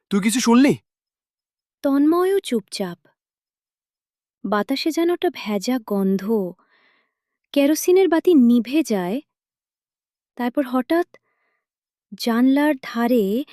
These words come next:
Speaker 2: এক ছায়া মূর্তি, লম্বা চুল, সাদা কাপড়, মুখ ঢাকা, দাঁড়িয়ে, তারপর মুহূর্তেই অদৃশ্য। রাতে সৌরভ ঘরের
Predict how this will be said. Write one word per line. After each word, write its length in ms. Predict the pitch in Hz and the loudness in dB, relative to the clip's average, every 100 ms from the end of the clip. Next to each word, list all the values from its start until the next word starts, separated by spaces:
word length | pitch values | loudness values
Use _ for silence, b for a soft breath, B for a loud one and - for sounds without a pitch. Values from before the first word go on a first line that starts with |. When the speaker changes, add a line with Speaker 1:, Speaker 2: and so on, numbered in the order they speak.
| b b b | b b b
Speaker 2:
এক 180 | 247 240 | -8 -8
ছায়া 460 | - - 233 247 302 | -10 -6 -2 0 4
মূর্তি, 480 | 247 202 - 175 175 _ _ _ _ _ _ | 4 2 -4 -10 -10 _ _ _ _ _ _
লম্বা 580 | 202 202 220 240 254 262 - | -4 0 2 2 2 0 -4
চুল, 760 | - - 240 240 247 269 294 302 - _ _ _ _ | -10 -8 -4 -2 0 2 2 0 -4 _ _ _ _
সাদা 600 | - - - 226 220 254 247 | -14 -10 -4 -4 -2 -4 -4
কাপড়, 760 | - 214 208 - 269 285 302 302 _ _ _ _ _ _ _ 220 | -4 -4 -4 -2 2 4 2 0 _ _ _ _ _ _ _ -4
মুখ 400 | 220 247 240 - | 0 2 0 -6
ঢাকা, 640 | - 220 208 - 233 190 185 _ _ _ _ _ _ _ _ - | -12 -8 -8 -4 -4 -4 -8 _ _ _ _ _ _ _ _ -14
দাঁড়িয়ে, 840 | 185 202 202 214 254 240 190 196 320 _ _ _ _ _ _ _ _ _ _ _ _ | -8 -4 -2 2 2 4 4 2 -2 _ _ _ _ _ _ _ _ _ _ _ _
তারপর 320 | - 208 214 208 | -4 -2 0 0
মুহূর্তেই 840 | 196 190 247 277 - 330 339 320 | 2 0 0 -2 -2 0 2 2
অদৃশ্য। 640 | 202 160 - 170 - - 175 _ | 2 -2 -6 -6 -6 -10 -14 _
রাতে 580 | 214 226 254 - 226 185 - b b | 0 4 4 6 4 4 -2 b b
সৌরভ 640 | - 277 269 285 285 262 247 | 2 6 6 8 6 4 0
ঘরের 360 | 220 220 254 | 2 6 6